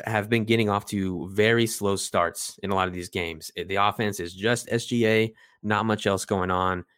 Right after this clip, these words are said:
Tonight, it was flip-flopped. The offense was coming from Poku and J R E, a little bit of Tre Mann. Um,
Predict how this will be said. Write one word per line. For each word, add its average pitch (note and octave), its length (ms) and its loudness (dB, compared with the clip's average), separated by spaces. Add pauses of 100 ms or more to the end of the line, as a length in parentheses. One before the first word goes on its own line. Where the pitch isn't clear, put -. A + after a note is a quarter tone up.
(180)
Tonight, C3 340 0
it G#2 160 0
was A2 340 -2 (380)
flip-flopped. - 680 -2 (580)
The A2+ 60 2
offense C3 320 2
was A2+ 100 0
coming G#2+ 220 0
from G2 180 -2
Poku G2+ 640 0
and F#2+ 100 -6
J G#2+ 200 4
R A2+ 200 6
E, A2 280 6
a F2+ 80 2
little G#2+ 200 4
bit A#2+ 140 4
of A2+ 80 2
Tre B2+ 300 2
Mann. G2 580 2 (720)
Um, F#2 480 0